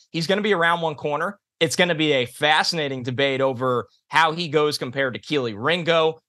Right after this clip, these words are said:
Uh, Joey Porter may be finding his mix in there. There's a couple other guys that'll obviously be in the conversation. We'll see what happens with Cam Smith. So, uh, Christian Gonzalez to me has gone from, I looked him at, as a developmental day two guy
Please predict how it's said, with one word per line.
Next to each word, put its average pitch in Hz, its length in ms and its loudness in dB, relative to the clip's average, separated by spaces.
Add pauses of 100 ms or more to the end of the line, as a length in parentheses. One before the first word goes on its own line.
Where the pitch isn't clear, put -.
(140)
Uh, 107 400 -4
Joey 135 280 -2
Porter 175 420 -4
may 160 140 0
be 151 100 -4
finding 151 380 -2
his 123 100 -8
mix 143 240 -6
in 143 120 -2
there. 139 140 2
There's 117 200 -2
a 104 40 -10
couple 143 400 0
other 147 280 2
guys 135 360 2
that'll 131 220 0
obviously 123 480 -2
be 127 140 -6
in 123 80 -2
the 117 80 -2
conversation. 120 720 0
We'll 104 80 -6
see 139 160 -2
what 113 80 0
happens 110 320 0
with 101 100 -14
Cam 107 220 -2
Smith. 147 340 2 (300)
So, 156 480 2 (440)
uh, 156 120 6
Christian 202 380 0
Gonzalez 160 480 2
to 151 60 -6
me 139 380 -4
has 127 340 0
gone 143 300 0
from, 131 240 -2 (220)
I 190 100 6
looked 214 320 0
him 196 300 -2
at, 165 260 2
as 156 280 2
a 139 100 -4
developmental 147 960 -2
day 135 320 0
two 135 240 -4
guy 120 480 2